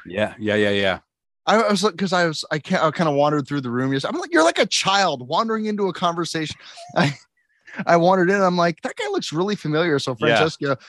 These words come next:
Speaker 2: being
Speaker 1: Paul Reiser.
Speaker 2: a, a, a millennial Gen Z, gets on her phone and looks up who it is. She's like, "Oh, his name's Paul Reiser." I'm like,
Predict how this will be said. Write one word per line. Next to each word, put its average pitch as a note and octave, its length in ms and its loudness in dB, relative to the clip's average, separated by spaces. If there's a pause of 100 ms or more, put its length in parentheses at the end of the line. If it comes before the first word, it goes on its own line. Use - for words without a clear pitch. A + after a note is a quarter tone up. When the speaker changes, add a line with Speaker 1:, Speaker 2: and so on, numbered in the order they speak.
(160)
Speaker 2:
being D#3+ 320 4
Speaker 1:
Paul G2+ 140 0
Reiser. F#2 340 0 (200)
Speaker 2:
a, D#3+ 60 2
a, D3+ 240 4
a D3+ 80 2
millennial C#3 840 0 (480)
Gen C#3+ 340 0
Z, C3+ 460 -2 (180)
gets F3 160 -2
on E3+ 100 2
her C#3+ 80 -4
phone D3+ 340 -4
and B2 140 -8
looks C#3+ 240 -6
up C3 160 -2
who B2+ 180 -2
it C3 60 0
is. C#3 160 0
She's B2 80 -6
like, C3+ 140 -8 (260)
"Oh, G#3 80 -2
his G3+ 100 0
name's A3+ 180 -4
Paul F3 200 -8
Reiser." E3 220 -4
I'm B2+ 80 -8
like, G#2+ 220 -10